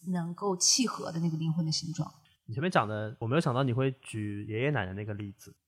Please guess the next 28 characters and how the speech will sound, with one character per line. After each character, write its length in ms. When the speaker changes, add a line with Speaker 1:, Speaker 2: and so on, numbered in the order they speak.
Speaker 2:
我 100
觉 100
得 80
爷 60
爷 80
奶 100
奶 60
那 100
个 60
例 100
子， 120
我 100
在 80
听 180
你 120
讲 200
的 60
时 100
候， 60
我 80
突 100
然 140
意 60
识 80
到 100
一 80
点。 240
Speaker 1:
嗯。 260